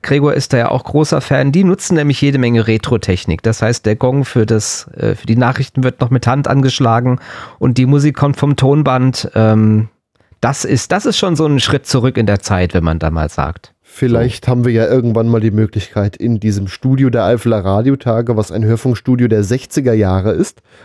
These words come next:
Speaker 2: und seitdem auch nicht modernisiert wurde, dort mal ein Quatschbrötchen aufzunehmen.
Speaker 1: Da möchte ich die, dann, um die Frage abzuschließen, das würde ich gern mal tun. Das wird mir gefallen, ja.
Speaker 2: Da m-,
Speaker 1: Ja.
Speaker 2: müssen wir aber ordentlich reden und uns vielleicht auch ordentlich anziehen.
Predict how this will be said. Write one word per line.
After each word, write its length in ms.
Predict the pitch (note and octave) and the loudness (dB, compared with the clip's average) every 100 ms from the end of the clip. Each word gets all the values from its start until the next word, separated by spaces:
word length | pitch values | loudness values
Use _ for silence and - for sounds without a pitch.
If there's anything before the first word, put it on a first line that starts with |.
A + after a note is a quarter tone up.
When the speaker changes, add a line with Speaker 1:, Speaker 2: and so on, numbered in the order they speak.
| - | -8
Speaker 2:
und 140 | C3+ | -4
seitdem 320 | A#2 A#2+ B2+ | -2 0 0
auch 140 | A#2 A2 | 0 0
nicht 320 | C3+ E3+ - | 0 0 -2
modernisiert 640 | D#3+ C#3 C3+ B2+ A#2+ C3+ - | 0 2 0 0 0 -2 -2
wurde, 220 | B2+ A#2+ | -2 -2
dort 400 | G#2 C3 G3 - | -2 -4 -4 -2
mal 160 | D#3 | -2
ein 160 | - A#2 | -2 -6
Quatschbrötchen 680 | - F#2+ - - F2 E2+ - | -4 -4 -4 -8 -8 -8 -12
aufzunehmen. 680 | - D#2+ - D#2 D#2+ D2+ E2+ _ _ - | -12 -14 -16 -16 -14 -16 -18 _ _ 0
Speaker 1:
Da 100 | C#3 | 2
möchte 320 | E3+ F#3 F3+ | 2 0 -4
ich 80 | - | 0
die, 220 | E3 D3+ | -2 0
dann, 220 | C#3+ D3 | -2 0
um 120 | D3 | 2
die 100 | C#3+ | 0
Frage 380 | C3+ C#3+ B2+ C3 | 0 0 0 0
abzuschließen, 720 | D3+ - - C#3+ C#3+ B2 C#3 | -2 -4 -4 0 0 2 0
das 240 | C#3+ F3 - | -2 -4 0
würde 200 | C#3+ C#3 | 0 0
ich 140 | - | -2
gern 160 | A#2+ A2+ | 0 2
mal 200 | A2 G#2+ | 2 0
tun. 260 | F#2+ D#2+ | -2 0
Das 220 | G2+ - | 0 -2
wird 160 | C3 - | -4 0
mir 120 | B2+ | 0
gefallen, 520 | B2 - F2 D#2 D#2 - | 0 -2 -2 -2 -4 -6
ja. 260 | F2 F2 - | -6 -6 -4
Speaker 2:
Da 80 | G#2 | -2
m-, 260 | G2+ F#2+ | -2 -2
Speaker 1:
Ja. 100 | F#2+ | 0
Speaker 2:
müssen 380 | G#2+ E2 A#2 C3 | 0 0 -2 0
wir 100 | B2 | 2
aber 160 | G2+ A#2 G2+ | 2 2 4
ordentlich 580 | A#2+ B2+ G2+ F2+ - F#2 | 4 2 0 -2 -10 -6
reden 300 | G2 G2+ G2+ | 0 2 2
und 120 | F#2+ G2 | 2 0
uns 140 | - | -4
vielleicht 280 | - A2+ A2 | -4 -4 -2
auch 60 | G2 | 0
ordentlich 420 | G#2 G#2+ F#2+ - | 2 2 0 -2
anziehen. 460 | G#2+ - G#2 F#2+ | -2 -2 -2 -2